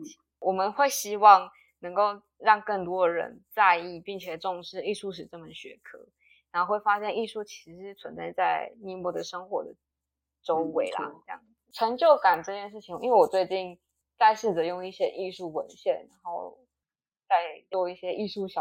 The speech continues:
Speaker 1: 说的创作。那我觉得这个是蛮有趣的，好像这类型的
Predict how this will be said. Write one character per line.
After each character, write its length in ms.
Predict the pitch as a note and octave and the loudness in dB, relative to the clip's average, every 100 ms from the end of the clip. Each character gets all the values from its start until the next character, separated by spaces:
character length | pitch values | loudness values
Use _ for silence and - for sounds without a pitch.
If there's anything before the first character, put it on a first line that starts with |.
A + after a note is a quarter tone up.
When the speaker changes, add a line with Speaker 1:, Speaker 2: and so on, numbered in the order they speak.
| D3+ | -6
Speaker 1:
说 200 | E3 D#3+ | -8 -12
的 60 | D#3 _ F#3 | -14 _ -10
创 140 | E3+ | -10
作。 60 | D#3 _ - | -10 _ 4
那 120 | D4+ | 8
我 80 | G#3 | 8
觉 80 | |
得 60 | G#3 | 6
这 60 | A3 | 4
个 160 | G#3 | 2
是 200 | G#3 A3 | 2 -2
蛮 200 | G3+ E3+ | 2 2
有 140 | E3 D#3+ | 2 -4
趣 180 | - | -2
的， 80 | F3+ | -2
好 200 | E3+ E3 | -2 -4
像 100 | E3+ | -4
这 120 | G#3+ G#3 | -4 -2
类 160 | G#3 | -4
型 180 | G3+ E3 | -6 -12
的 180 | E3+ | -14